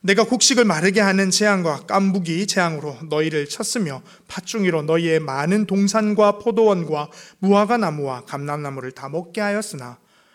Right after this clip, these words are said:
너희가 내게로 돌아오지 아니하였느니라. 여호와의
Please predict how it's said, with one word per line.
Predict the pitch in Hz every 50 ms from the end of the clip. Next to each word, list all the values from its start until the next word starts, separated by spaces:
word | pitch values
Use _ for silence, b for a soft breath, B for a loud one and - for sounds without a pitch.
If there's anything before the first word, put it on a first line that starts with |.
| b b b
너희가 | - 147 139 139 143 - 135 127 113 - -
내게로 | 147 143 131 135 123 120 -
돌아오지 | - 180 165 156 147 143 139 - 147 - -
아니하였느니라. | 135 131 127 131 135 131 135 139 147 165 160 139 120 113 - 107 - _ _ _ _ _ _ _ _ _ _ -
여호와의 | 135 131 120 123 127 127 143 190 247 - -